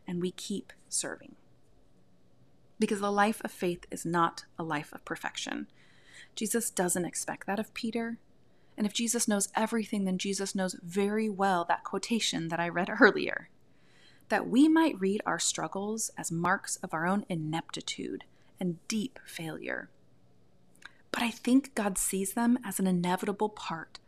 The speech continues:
of a legitimately lengthy journey of faith. The focus in our passage is not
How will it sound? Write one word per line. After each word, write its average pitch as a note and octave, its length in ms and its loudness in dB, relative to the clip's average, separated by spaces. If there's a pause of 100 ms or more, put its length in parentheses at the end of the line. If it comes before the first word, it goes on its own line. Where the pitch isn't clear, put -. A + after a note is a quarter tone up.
(220)
of - 80 -20
a E3 40 -2
legitimately F#3 840 -2
lengthy F3 640 -6 (120)
journey D#3 420 -4
of - 80 -14
faith. - 500 -18 (1300)
The G#3+ 80 -4
focus C4 360 4
in A3+ 80 -4
our G3 120 2
passage - 520 -2
is F3+ 140 -4
not F3 420 -2